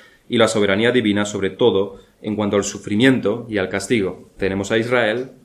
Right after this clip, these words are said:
a los impíos y tenemos a los verdaderos hijos de Dios. Con respecto a Israel, el trato de Dios con la nación está claramente definida en la ley,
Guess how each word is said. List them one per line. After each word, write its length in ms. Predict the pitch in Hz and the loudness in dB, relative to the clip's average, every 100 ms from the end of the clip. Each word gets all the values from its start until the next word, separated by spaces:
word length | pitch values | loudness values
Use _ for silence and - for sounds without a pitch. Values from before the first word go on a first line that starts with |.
| _ | _
a 100 | 101 | -2
los 180 | 104 117 | -2 0
impíos 560 | 147 - 95 101 - - | -2 0 -2 -2 -6 -14
y 280 | - 135 135 - | -8 -8 -8 -8
tenemos 540 | 120 110 98 101 - - - _ _ _ _ | -8 -6 -8 -10 -12 -20 -20 _ _ _ _
a 100 | 104 | -6
los 160 | 104 101 | -4 -4
verdaderos 500 | 95 92 90 85 - | -4 -4 -6 -8 -14
hijos 220 | - 95 | -18 -16
de 80 | 78 | -14
Dios. 360 | 76 73 - _ _ _ | -14 -16 -20 _ _ _
Con 140 | 110 | 0
respecto 320 | 110 104 107 | 0 0 0
a 40 | 101 | 0
Israel, 380 | 98 98 107 123 | 0 0 0 0
el 140 | 107 | -2
trato 260 | 113 107 123 | -2 0 0
de 80 | |
Dios 180 | 113 113 | 2 0
con 80 | 120 | 0
la 60 | 104 | -4
nación 320 | 95 123 117 | -4 -2 -4
está 200 | 98 101 | -4 -4
claramente 400 | 107 104 101 104 | -2 0 0 0
definida 480 | 101 98 98 92 92 | -2 -2 -4 -2 -2
en 60 | |
la 100 | 92 | 0
ley, 360 | 113 110 - | 2 0 -2